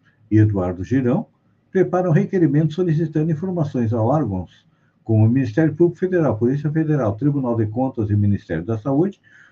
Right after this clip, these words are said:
o objetivo de identificar possíveis fraudes e desvios, além de mapear investigações em andamento.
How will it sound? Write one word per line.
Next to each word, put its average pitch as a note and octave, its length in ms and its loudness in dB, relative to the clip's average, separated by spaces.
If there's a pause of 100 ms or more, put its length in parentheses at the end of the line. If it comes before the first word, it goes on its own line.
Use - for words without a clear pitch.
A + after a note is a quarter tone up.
(120)
o C#3 80 4
objetivo D3+ 460 6
de F3 80 6
identificar D3 540 0
possíveis E3+ 580 -4
fraudes D3+ 500 0
e D#3+ 80 6
desvios, A#2 640 2
além C#3 380 0 (400)
de C3 100 2
mapear A#2 540 0 (100)
investigações A#2 1000 -6
em G#2+ 120 2
andamento. F#2+ 400 -2